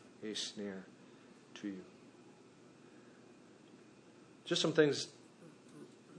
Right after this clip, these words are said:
that, that encouraged me. Uh, I hope, I hope encourage you. Hopefully, you'll have other, other takeaways as well. Um, God's justice will prevail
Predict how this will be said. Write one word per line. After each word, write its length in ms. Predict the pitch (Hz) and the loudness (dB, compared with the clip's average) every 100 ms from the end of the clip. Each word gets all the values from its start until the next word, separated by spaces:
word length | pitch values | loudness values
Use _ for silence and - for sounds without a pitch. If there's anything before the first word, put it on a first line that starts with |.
| 131 120 110 - | -6 -6 -8 6
that, 400 | 147 143 143 - 139 | 12 12 12 8 12
that 120 | 139 | 12
encouraged 540 | 135 - 185 180 - | 12 12 12 12 8
me. 320 | 143 139 113 - - - - - | 8 6 4 -2 -14 -18 -14 0
Uh, 340 | 120 117 113 | 4 6 4
I 20 | 120 | 6
hope, 260 | 131 131 - | 6 6 0
I 60 | 127 | 2
hope 180 | 131 | 4
encourage 400 | 120 110 127 113 | 4 8 8 8
you. 220 | 117 120 117 | 8 10 10
Hopefully, 320 | 131 127 127 | 6 8 10
you'll 240 | 120 117 | 12 10
have 140 | 113 120 | 8 8
other, 240 | 113 110 113 | 6 4 4
other 180 | 120 117 | 4 4
takeaways 560 | - 123 120 113 104 | 6 6 8 6 6
as 60 | 101 | 2
well. 240 | 107 107 104 - - - - - | 4 4 2 -10 -16 -16 -2 6
Um, 200 | 135 123 | 6 6
God's 260 | 156 220 175 | 6 6 6
justice 460 | - 170 - 139 123 | 8 8 8 4 10
will 140 | 139 | 10
prevail 440 | 139 123 110 98 | 10 4 4 4